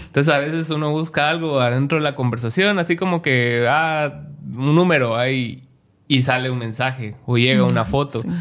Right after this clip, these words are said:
Speaker 1: o un recuerdo de Insta, un recuerdo de Facebook.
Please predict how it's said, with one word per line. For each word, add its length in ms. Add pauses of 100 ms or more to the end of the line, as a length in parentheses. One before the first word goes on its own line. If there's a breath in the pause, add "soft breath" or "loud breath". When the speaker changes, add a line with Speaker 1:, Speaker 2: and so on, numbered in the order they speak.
(200 loud breath)
Speaker 1:
o 400
un 160
recuerdo 600
de 160
Insta, 500
un 120
recuerdo 460
de 100
Facebook. 520